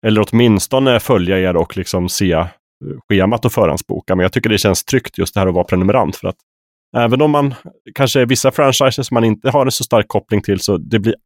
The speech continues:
alltid läsvärt och överraskande bra. Så att jag, jag har upptäckt väldigt mycket nya serier tack vare Retrobokklubben.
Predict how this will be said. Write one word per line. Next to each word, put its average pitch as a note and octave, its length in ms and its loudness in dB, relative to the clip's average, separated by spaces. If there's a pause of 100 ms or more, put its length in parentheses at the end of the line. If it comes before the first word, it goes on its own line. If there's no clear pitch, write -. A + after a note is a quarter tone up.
alltid G#2 560 0
läsvärt F#2+ 440 0
och - 160 -10
överraskande F#2 520 0
bra. G2 260 0 (640)
Så G#2+ 60 -6
att F#2+ 120 -10
jag, A#2+ 320 2
jag C3 120 2
har A#2+ 120 2
upptäckt G2+ 280 0
väldigt G#2+ 160 2
mycket G#2 180 0
nya F#2+ 180 2
serier F2+ 280 -4
tack F#2 200 -6
vare F#2 200 0
Retrobokklubben. F#2+ 720 -4